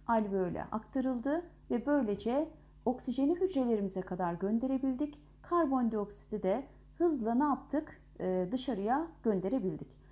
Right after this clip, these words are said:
Soluk alışveriş hızımızı bazı faktörler etkiliyor arkadaşlar. Mesela,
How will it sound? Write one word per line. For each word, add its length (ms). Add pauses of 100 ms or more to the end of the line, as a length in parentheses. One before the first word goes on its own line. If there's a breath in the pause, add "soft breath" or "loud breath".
(200 soft breath)
Soluk 420
alışveriş 640
hızımızı 440
bazı 280
faktörler 640
etkiliyor 440
arkadaşlar. 680 (340 loud breath)
Mesela, 500